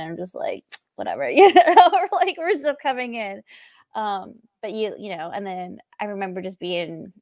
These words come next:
you know, partying a little too much and then trying to, like, sneak from security 'cause you don't wanna get caught and get kicked out. Um, and I don't know if they actually really cared that much, but, you know, when you've had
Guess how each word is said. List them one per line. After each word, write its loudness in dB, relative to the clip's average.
you -12
know, -12
partying 6
a 4
little 2
too -4
much -2
and -2
then -2
trying -2
to, -2
like, -2
sneak -6
from -2
security -4
'cause -6
you -8
don't 0
wanna -2
get -18
caught -6
and -12
get -4
kicked -8
out. -4
Um, -4
and 2
I 8
don't 6
know 2
if -4
they 0
actually -2
really -4
cared -2
that -2
much, -8
but, -6
you -14
know, -12
when -8
you've -6
had -2